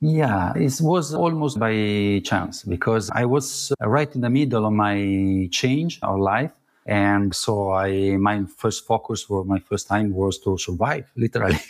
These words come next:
<laughs> So to find an incoming, uh, that allowed me to survive. And mostly, as I told you before, I started two thousand thirteen taking picture. I changed my life two thousand sixteen, fifteen, sixteen.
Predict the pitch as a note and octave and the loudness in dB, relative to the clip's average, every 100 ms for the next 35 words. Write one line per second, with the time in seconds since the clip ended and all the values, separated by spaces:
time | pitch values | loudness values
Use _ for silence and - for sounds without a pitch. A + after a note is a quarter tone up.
0 | C#3 G#3 - G3 G3+ - - B2+ G#2+ G#2+ | 0 2 0 0 0 0 0 0 2 -2
1 | - B2+ C3+ C3+ B2 A#2+ A#2+ B2 B2 - | 2 2 4 2 4 2 4 2 2 0
2 | C3+ D3 C#3 B2 A#2 A2 G#2+ G#2+ - A2+ | 2 4 4 2 2 2 2 0 0 0
3 | A2+ A2+ A2+ A2+ - G#2+ G#2+ C3 G#2+ G2+ | 2 2 0 -2 -2 -2 2 0 0 0
4 | G#2+ A2 A2 C#3+ C3+ D#3 C#3+ A#2+ A2+ G2 | 0 2 2 2 0 2 4 2 0 -4
5 | F#2+ F#2+ F#2+ - A#2+ A#2 A2 A2 F#2 F2+ | -4 -4 -4 -2 -4 -2 -4 -6 -12 -20
6 | F2+ - A2 A#2+ A#2+ _ _ _ - G2 | -14 -2 0 0 -2 _ _ _ -6 -4
7 | - A2+ - F#2+ A2 G2+ G2 G2 - - | -2 -2 -4 -6 -4 -4 -4 -6 -6 -6
8 | G2+ G2+ - D#3+ - D#3 D3 C3+ G2+ G2+ | -4 -4 -2 -2 -2 0 0 0 0 0
9 | G2 F#2+ - G2+ G2 F#2 F#2+ F#2 F#2+ F2 | -2 -2 0 2 2 0 -2 0 0 -2
10 | _ G2 F#2+ F2+ - - - - C#3 C3+ | _ -4 -2 -6 -8 -12 -6 0 0 -2
11 | - - - - - C#3 D3 | -14 -14 -14 -14 -6 0 0